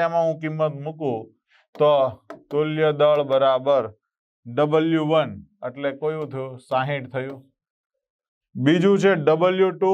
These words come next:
માઇનસ ડબલ્યુ વન. આ તો કેટલા ગ્રામ છે? ટોટલ સો ગ્રામ જ વિચાર્યું છે ને? તો કે સો ડબલ્યુ ટુ માઇનસ ડબલ્યુ વન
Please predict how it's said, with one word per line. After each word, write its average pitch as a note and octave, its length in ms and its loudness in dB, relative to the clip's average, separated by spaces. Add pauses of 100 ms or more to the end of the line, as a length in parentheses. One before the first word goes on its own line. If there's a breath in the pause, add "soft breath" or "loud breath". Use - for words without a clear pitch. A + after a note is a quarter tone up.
(160)
માઇનસ E3+ 520 -4
ડબલ્યુ D3+ 400 -2
વન. B2 120 -6 (120)
આ E3 140 2
તો G#3 160 0
કેટલા G#3 360 0
ગ્રામ F3 300 -2
છે? B2 80 -8
ટોટલ D#3+ 520 -2
સો E3 140 0 (140)
ગ્રામ F3 280 -2
જ E3 140 -6
વિચાર્યું F#3 360 -4
છે F3 140 -6
ને? G2+ 80 -10 (800)
તો C3+ 180 0
કે C#3 80 2 (140)
સો D#3+ 120 4 (380)
ડબલ્યુ D3+ 560 -2
ટુ D3+ 160 -2 (1080)
માઇનસ D#3+ 520 0
ડબલ્યુ D#3 520 -2
વન D#3 200 0